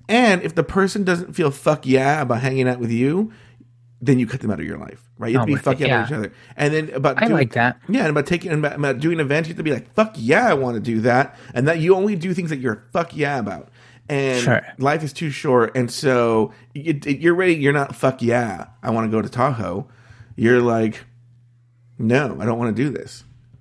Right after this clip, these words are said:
Speaker 1: Kind of.
Speaker 2: Yeah.
Speaker 1: And so, like, I think, I think it, listen to the "fuck yeah" principle. I don't think that's always true,
Speaker 2: Sure.
Speaker 1: you know, but, um,
Speaker 2: There's a, there's this thing, a book I read called The Subtle Art of Not Giving a Fuck,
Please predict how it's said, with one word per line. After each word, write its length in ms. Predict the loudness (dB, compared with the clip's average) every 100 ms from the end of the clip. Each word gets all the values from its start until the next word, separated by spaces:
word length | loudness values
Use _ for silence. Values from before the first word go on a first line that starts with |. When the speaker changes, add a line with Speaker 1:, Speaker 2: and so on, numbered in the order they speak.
| _ _ -4
Speaker 1:
Kind 160 | 2 4
of. 40 |
Speaker 2:
Yeah. 300 | 4 2 0 -4
Speaker 1:
And 100 | -2
so, 120 | 0
like, 160 | 2
I 60 | 2
think, 200 | 2 0
I 60 | 0
think 320 | 0 -2 -4
it, 320 | -6 -6 2
listen 340 | 4 4 -2 0
to 140 | 0
the 100 | 0
"fuck 300 | -2 -6 -4
yeah" 200 | -4 -4
principle. 440 | -10 -14 -14 -2 0
I 60 |
don't 140 | 2 2
think 100 | 2
that's 160 | -2 0
always 500 | 2 2 0 -4 -6
true, 200 | -6 -2
Speaker 2:
Sure. 300 | 0 0 -6 -14 _ _
Speaker 1:
you 100 | -6
know, 260 | -4 -4 -6 -14 -20 -20 -20 -12
but, 420 | -2 0 0 -2
um, 120 | 0
Speaker 2:
There's 260 | 0 0 2
a, 260 | 2 2 -2 _ _ _
there's 240 | 0 2 2
this 160 | 0
thing, 300 | 2 2 2 -2 -12 -4
a 260 | 0 2
book 300 | 2 0 2
I 80 | 2
read 240 | 2 2
called 240 | 0 -2 0
The 140 | 0 2
Subtle 300 | 2 4 4
Art 220 | 4 2
of 80 | 4
Not 240 | 2 2
Giving 260 | 0 0 0
a 60 |
Fuck, 400 | 0 0 0 -4